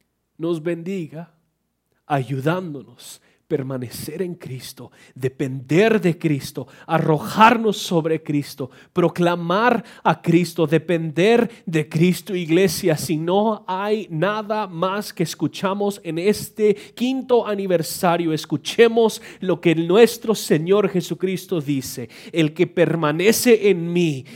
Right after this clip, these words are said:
y yo en él, ese da mucho fruto, porque separado de mí, nada pueden hacer".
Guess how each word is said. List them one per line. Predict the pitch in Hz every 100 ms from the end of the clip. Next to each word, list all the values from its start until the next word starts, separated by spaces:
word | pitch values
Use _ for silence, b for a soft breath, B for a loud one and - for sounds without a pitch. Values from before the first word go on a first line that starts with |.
| B
y | 175
yo | 147 156 208 233 208
en | 175 156
él, | 139 120 107 b b -
ese | 185 - - 135 101 b b
da | 131 135
mucho | 135 185 - 139
fruto, | - 131 110 - 101 b b
porque | - 131 123
separado | - 139 131 117 127 135
de | 123
mí, | 107 90 _ _ _ _ _ _ _ _ _ _ _ _ _ -
nada | 101 80 -
pueden | - -
hacer". | - - - - _